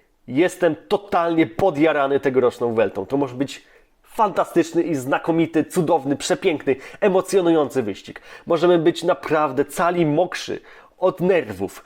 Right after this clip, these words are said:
od emocji, oglądając każdy z etapów. Nie będę w stanie raczej zrobić dla Państwa codziennych relacji z Vuelty, bo jednak też, tak jak mówiłem, doba nie jest rozciągliwa, ale myślę, że wielokrotnie przez te trzy tygodnie się spotkamy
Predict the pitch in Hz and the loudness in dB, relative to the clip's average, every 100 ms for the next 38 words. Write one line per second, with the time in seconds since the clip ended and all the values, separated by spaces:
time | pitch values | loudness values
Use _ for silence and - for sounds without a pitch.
0 | - - 180 208 214 220 165 - 147 156 | -6 -6 -2 0 2 2 0 -4 -4 0
1 | 170 175 147 185 170 175 165 - 143 147 | 2 0 0 0 2 2 -2 -6 -4 -4
2 | 123 127 - - 110 - 98 - _ _ | -4 -8 -6 -4 -4 -4 -12 -18 _ _
3 | _ _ _ _ _ _ _ _ _ _ | _ _ _ _ _ _ _ _ _ _
4 | _ _ _ _ _ - 170 170 143 117 | _ _ _ _ _ -2 0 0 0 0
5 | - 110 107 107 - 110 131 147 120 127 | 0 -2 0 0 0 -2 2 0 0 -2
6 | 131 123 - 123 143 - 143 113 98 104 | 0 -2 -2 -2 -2 0 0 0 -4 -2
7 | 98 - 101 110 151 139 113 110 110 101 | -2 -2 -6 0 0 0 0 2 2 0
8 | - 117 - - 117 135 117 117 117 113 | 0 0 -2 -6 -2 -2 -2 -4 -2 0
9 | 113 123 110 98 120 120 - 104 101 113 | 0 0 0 0 0 0 -2 -8 -6 -6
10 | 117 104 - - - - - _ 151 147 | -2 -2 -4 -14 -20 -20 -20 _ -2 0
11 | 147 139 127 123 110 156 151 123 - 131 | 0 0 0 0 0 0 2 0 0 -2
12 | - - 110 113 120 - 117 113 107 - | -2 -2 -4 -4 -4 -8 -8 -2 0 -2
13 | 87 - 87 - - | -8 -10 -10 -8 -10